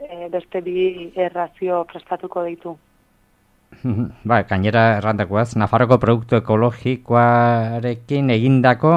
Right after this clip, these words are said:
Speaker 2: e, kazolatxorik, e, onenaren aipamen berezia, e, jaso zuen aipatu Etxeunek, Casa Perikok, Nafarroko kazolatxoaren eta ardoaren hamabi, o, hogeita bigarren, e,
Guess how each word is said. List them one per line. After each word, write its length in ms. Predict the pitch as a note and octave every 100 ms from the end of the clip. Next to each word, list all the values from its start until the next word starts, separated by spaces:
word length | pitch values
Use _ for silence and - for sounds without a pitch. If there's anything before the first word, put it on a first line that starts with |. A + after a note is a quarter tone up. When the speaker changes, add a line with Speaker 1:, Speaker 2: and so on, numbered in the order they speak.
| -
Speaker 2:
e, 200 | G2+ G2+ -
kazolatxorik, 760 | G#2+ G2+ A#2+ B2 - C3 C#3+ -
e, 100 | A#2
onenaren 880 | G#2 A2 C3 C3 C#3 C3 A2+ G2+ -
aipamen 480 | G2+ G2+ A#2+ C3 A2
berezia, 460 | B2 A#2+ F2 C#2 -
e, 200 | A#2 G#2
jaso 260 | G#2 - G#2
zuen 200 | A#2 G2+
aipatu 460 | F#2+ A2 G2+ G#2+ G#2
Etxeunek, 560 | G2+ A2 B2 D3 - -
Casa 280 | G#2 - G2+
Perikok, 440 | A2 A#2+ C#3 C#3+ - - - - _ -
Nafarroko 600 | G2 - A#2 A2+ C3 B2+
kazolatxoaren 1160 | G2 F#2 - B2 A#2 A#2 - A#2+ A#2+ C#3 C#3+ C3+
eta 320 | G2+ G#2+ C#3 -
ardoaren 640 | G#2 A#2 B2 B2 B2+ A2+ G#2+
hamabi, 520 | G2+ A2+ A#2+ A#2+ F2+
o, 160 | G#2+ G#2
hogeita 340 | G#2 C3+ - C3
bigarren, 420 | A#2 A2+ A#2+ A2
e, 120 | G2